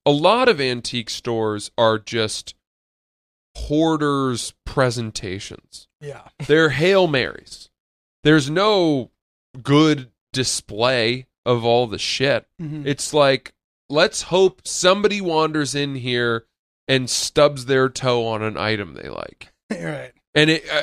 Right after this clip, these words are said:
Speaker 1: it truly, I mean, you know, lots of antique stores are like that. They have dumb stuff, hopeless stuff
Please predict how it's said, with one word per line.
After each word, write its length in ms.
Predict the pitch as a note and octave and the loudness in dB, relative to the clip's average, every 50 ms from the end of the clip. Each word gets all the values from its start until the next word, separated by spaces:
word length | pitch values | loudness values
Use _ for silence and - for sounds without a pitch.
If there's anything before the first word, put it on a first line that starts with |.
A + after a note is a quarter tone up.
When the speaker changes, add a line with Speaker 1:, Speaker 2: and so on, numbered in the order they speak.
| E3 F3 | -2 0
Speaker 1:
it 140 | F3+ F#3 - | 0 0 4
truly, 380 | - B3+ C#4 G#3 D3 F#2 E2+ | 4 4 6 6 4 4 2
I 80 | B2+ D3+ | 2 2
mean, 300 | D#3+ D#3+ D#3 D#3 D#3 D3+ - _ _ _ | 4 4 4 4 2 -2 -10 _ _ _
you 120 | - D#3+ | 0 2
know, 280 | D3+ C#3 C3 C3 B2 - _ - | 2 4 4 2 2 0 _ -10
lots 500 | C#3+ C#3+ D3+ E3+ F3+ F#3+ G3+ G3+ - F#3 | -2 2 4 4 4 4 0 -4 -6 -6
of 80 | E3+ | -4
antique 280 | F3 E3 D#3 C#3 D3 C3+ | -4 -4 -4 -6 -10 -8
stores 220 | - - C#3 B2+ B2+ | -6 -6 -4 -4 -2
are 60 | A2+ | -4
like 200 | F#2+ F2 F#2 - | -4 -6 -6 -6
that. 160 | G2 D#2 - | -8 -6 -4
They 140 | - A#2+ A#2+ | -4 -4 -4
have 480 | A#2+ C3 C3+ C3 B2 A#2+ A#2 A2+ G#2 - _ _ _ _ _ _ _ _ _ _ _ _ _ _ _ _ _ _ _ _ _ _ _ _ | -2 -2 -2 -2 0 0 -2 -2 -6 -10 _ _ _ _ _ _ _ _ _ _ _ _ _ _ _ _ _ _ _ _ _ _ _ _
dumb 600 | - D#3 D3+ D#3+ E3 D#3 C#3+ B2 A2 F#2+ E2 D#2 _ _ _ _ - | -2 -2 0 0 -2 -2 -4 -4 -6 -10 -14 -16 _ _ _ _ -16
stuff, 600 | - - - - _ C#3+ D3+ F3 D3 - - _ _ _ _ _ _ - - _ _ _ | -14 -12 -12 -10 _ -4 -2 -2 -2 -2 -6 _ _ _ _ _ _ -20 -20 _ _ _
hopeless 680 | - - D#3 F3 G#3 A3+ - - - - - - - - | -10 -2 2 2 2 2 2 -4 -14 -20 -20 -20 -16 -14
stuff 580 | - - - - - - E3 F#3 D#3 - - | -12 -12 -12 -10 -6 -4 -4 -4 -4 -6 -10